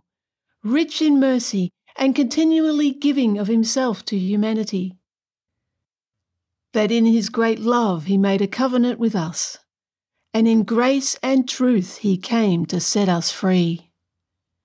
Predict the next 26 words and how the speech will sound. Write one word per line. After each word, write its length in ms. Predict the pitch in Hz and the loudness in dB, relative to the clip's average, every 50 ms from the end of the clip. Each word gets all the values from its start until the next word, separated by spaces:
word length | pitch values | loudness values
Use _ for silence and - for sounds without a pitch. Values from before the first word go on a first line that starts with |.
| _ _ _ _ _ _ _ _ _ _ _ _ _ _ _ _ _ _ _ _ _ _ _ _ _ | _ _ _ _ _ _ _ _ _ _ _ _ _ _ _ _ _ _ _ _ _ _ _ _ _
He 220 | _ - 240 254 247 | _ 0 2 4 4
knew 360 | 240 254 262 269 277 277 262 | 4 4 4 4 4 4 4
and 160 | 254 240 226 | 2 2 2
testified 680 | - 254 247 247 - 254 233 - 262 247 254 247 202 | 2 0 0 0 -2 -4 -4 -2 -2 0 0 0 0
that 200 | 226 214 208 - | -2 -2 -4 -2
God 320 | - 226 226 226 226 226 233 | -2 0 2 2 2 0 0
had 160 | 233 196 180 | -2 -2 -2
given 280 | 247 240 202 226 220 220 | -2 -2 0 0 -2 0
all 440 | - 254 262 285 302 302 285 294 | 0 0 2 2 2 2 0 0
of 60 | 285 277 | 0 0
himself 540 | 294 285 262 269 - 294 285 285 277 269 | 2 0 0 0 0 0 0 0 0 -2
for 360 | - - 285 277 285 277 262 208 | -4 -4 -2 0 2 2 2 0
us, 400 | 175 160 156 - - - - _ _ _ _ _ _ _ _ _ _ _ | -2 -4 -6 -8 -12 -14 -14 _ _ _ _ _ _ _ _ _ _ _
to 100 | - 254 | -6 -4
live 520 | 254 254 269 294 311 320 320 269 233 233 | -2 0 2 2 2 2 2 0 0 0
in 140 | 247 240 226 | 2 2 2
Jesus' 560 | - 254 247 240 220 226 220 - 233 220 202 | 2 2 0 0 0 0 -2 -2 -2 -2 0
victory 540 | 190 196 233 226 226 - - 175 165 160 - _ _ _ _ _ _ _ _ | 0 0 -2 -2 -4 -6 -6 -4 -4 -6 -8 _ _ _ _ _ _ _ _
in 220 | 262 311 320 302 | 0 0 0 0
this 260 | 311 320 285 254 - | 0 0 0 0 -2
world 440 | 247 240 269 269 277 269 254 226 196 | 0 0 2 2 4 2 2 2 0
of 100 | 202 185 | 0 0
inequality, 880 | 202 202 208 202 190 - - 262 269 254 240 233 - 208 185 170 165 - _ _ _ | 0 0 0 0 -2 -2 -2 0 0 0 -2 -2 -2 -2 -2 -4 -4 -8 _ _ _
trouble, 560 | _ - - 254 247 233 190 185 175 180 165 - _ _ _ - | _ -8 -4 -2 -2 0 0 -2 -2 -4 -6 -12 _ _ _ -2
and 240 | 214 202 202 202 | 0 2 2 0
pain. 480 | - 214 208 196 185 175 165 170 170 | 0 -2 0 0 2 0 0 -2 -4